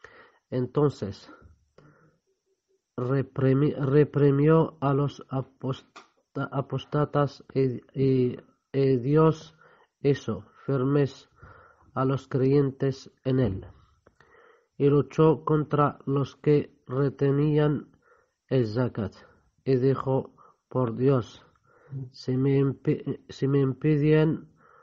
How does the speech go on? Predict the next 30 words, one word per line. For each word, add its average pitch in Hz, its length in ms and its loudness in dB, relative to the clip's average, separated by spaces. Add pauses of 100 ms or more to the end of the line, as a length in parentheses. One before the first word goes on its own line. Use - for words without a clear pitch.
(360)
un 135 280 -2 (140)
abrazo, 135 680 0 (300)
se - 260 -6
lo 117 220 -4
da-, 120 200 -4
se - 220 -6
lo, 123 180 -6
se - 220 -8
lo 127 160 -2
daría, 156 640 0 (380)
se - 160 -10
lo 139 140 2
darían 147 760 2
a 135 120 -2
los 139 340 -4
mensajeros, 135 840 -4 (180)
mensajeros 139 760 -4
de 123 120 -2
Dios". 113 380 -8 (720)
Que 135 180 -2
Dios 165 480 2 (320)
lo 143 140 2
bendiga 143 800 2 (800)
y 127 80 -4
lo 135 180 0
conceda 135 840 0 (280)
la 131 300 -4
pa-, - 220 -10 (540)
la - 200 -4
paz. - 480 -12